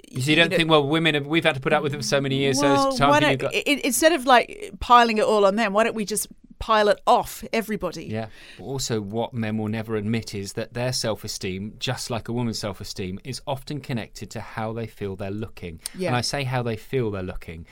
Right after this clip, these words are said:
Speaker 1: because it's all comes from inside, isn't it? So when we look in the mirror sometimes, you know, we'll always notice the bits we don't like, and we've always thought of that as a traditionally a female thing.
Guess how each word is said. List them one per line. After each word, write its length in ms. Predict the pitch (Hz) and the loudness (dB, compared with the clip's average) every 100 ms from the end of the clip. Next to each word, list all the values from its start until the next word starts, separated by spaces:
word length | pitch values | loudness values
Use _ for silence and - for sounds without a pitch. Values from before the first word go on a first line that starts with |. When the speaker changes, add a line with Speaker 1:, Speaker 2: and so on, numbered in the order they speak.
| - - | -20 -18
Speaker 1:
because 260 | - 113 | -8 -8
it's 180 | 123 - | -6 -8
all 160 | 120 113 | -8 -8
comes 300 | - 107 - | -8 -8 -8
from 100 | 101 | -8
inside, 480 | 98 - 117 92 | -6 -4 -4 -4
isn't 180 | 113 113 | -4 -4
it? 140 | 95 - | -6 -6
So 120 | 113 | -4
when 100 | 113 | -4
we 100 | 110 | -2
look 200 | 123 131 | -2 -2
in 80 | 113 | -4
the 60 | |
mirror 280 | 117 143 120 | 0 0 0
sometimes, 680 | 104 104 98 98 92 92 - - - - - | -4 -6 -8 -10 -10 -12 -16 -20 -20 -20 -8
you 120 | 110 | -6
know, 120 | 101 | -4
we'll 220 | 113 120 | -4 -4
always 320 | - 117 110 113 | -2 0 0 0
notice 320 | 113 - - | -2 -2 -6
the 80 | 104 | -4
bits 240 | 110 - | -6 -6
we 100 | 110 | -4
don't 180 | 104 104 | -4 -4
like, 300 | 135 127 - | -2 -4 -4
and 80 | 120 | -4
we've 160 | 127 - | -4 -6
always 340 | 147 147 139 | -4 -4 -4
thought 180 | - 120 | -4 -6
of 80 | 107 | -4
that 180 | 107 - | -6 -4
as 100 | 98 | -10
a 60 | |
traditionally 580 | 110 - 120 - 117 107 107 | -10 -8 -8 -6 -6 -6 -10
a 80 | |
female 460 | - 139 135 110 95 | -10 -4 -2 -2 -4
thing. 240 | - 98 | -6 -8